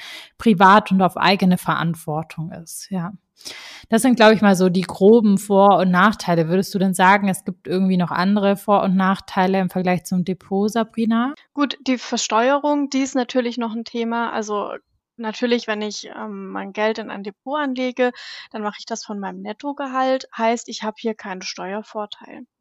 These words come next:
Speaker 1: Ja.
Speaker 2: Bei der Basisrente findet über die nachgelagerte Besteuerung die Förderung statt. Das heißt, ich bezahle ja die Beiträge von meinem Brutto, beziehungsweise ich hole mir,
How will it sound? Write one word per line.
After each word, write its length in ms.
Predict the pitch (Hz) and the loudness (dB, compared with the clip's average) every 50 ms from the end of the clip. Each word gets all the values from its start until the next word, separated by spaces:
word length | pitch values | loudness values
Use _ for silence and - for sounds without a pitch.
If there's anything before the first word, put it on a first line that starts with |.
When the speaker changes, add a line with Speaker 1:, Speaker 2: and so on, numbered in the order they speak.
| _ - - - | _ -18 -10 -6
Speaker 1:
Ja. 340 | 220 214 208 214 233 - _ - | -4 -2 -2 -4 -6 -6 _ 0
Speaker 2:
Bei 180 | 226 214 214 | 2 2 2
der 140 | 214 214 208 | 0 -2 -4
Basisrente 920 | - 208 196 214 254 262 269 254 - - - 254 254 247 262 254 254 247 | -2 0 0 0 0 -2 -4 -12 -8 -4 -2 -2 -2 0 0 0 0 -2
findet 480 | 254 - - 254 240 233 220 220 214 - | -4 -6 -4 -4 -2 -2 -2 -4 -4 -6
über 160 | 214 220 214 | -8 -8 -8
die 400 | 208 - 214 208 202 202 - - - | -8 -8 -12 -10 -10 -10 -10 -12 -14
nachgelagerte 880 | - 208 208 220 269 277 - - 302 285 277 269 269 277 277 269 269 277 | -10 -6 -2 -2 -2 -4 -4 -8 -6 -4 -4 -4 -4 -4 -8 -8 -8 -10
Besteuerung 1000 | 262 - - - - - 254 247 254 254 247 247 240 247 247 247 247 247 240 - - - - _ - | -12 -10 -12 -12 -8 -4 -4 -2 0 0 -2 -2 -2 -4 -4 -4 -4 -6 -8 -12 -16 -20 -20 _ -12
die 140 | 240 233 233 | -10 -10 -10
Förderung 520 | - - 254 240 240 240 226 214 220 214 | -8 -6 -4 -4 -2 -2 -4 -4 -6 -10
statt. 320 | 208 - - - 247 294 - - | -8 -8 -4 -4 -4 -4 -4 -6
Das 200 | 247 233 214 - | -10 -10 -10 -8
heißt, 300 | 214 220 220 220 - - | -6 -4 -4 -4 -6 -10
ich 140 | 233 - _ | -18 -18 _
bezahle 380 | - - - - 220 220 220 | -18 -16 -12 -10 -8 -8 -6
ja 60 | 220 214 | -8 -10
die 160 | - 214 - | -10 -12 -10
Beiträge 720 | - 196 208 233 269 - - - 269 262 254 254 269 269 269 269 - - - - _ _ _ _ _ | -6 -2 -2 -2 -2 -4 -4 -4 -4 -4 -4 -2 -4 -4 -4 -6 -12 -20 -20 -20 _ _ _ _ _
von 260 | - - 233 220 214 208 | -10 -6 -6 -4 -4 -4
meinem 260 | 202 202 202 202 196 _ | -6 -6 -8 -8 -12 _
Brutto, 240 | - 262 262 - 269 | -10 -10 -8 -8 -8
beziehungsweise 1040 | 240 254 240 - - - 247 240 240 240 - - - 220 214 220 226 220 226 226 220 | -8 -8 -10 -10 -6 -4 -4 -2 -2 -4 -6 -4 -2 -2 0 0 0 -2 -2 -4 -4
ich 260 | - - - - - | -4 -8 -12 -14 -12
hole 380 | - 226 226 233 247 240 247 240 | -10 -6 -4 -4 -2 -2 -2 -2
mir, 380 | 226 226 226 226 226 226 226 | -2 -2 -2 -2 -2 -4 -4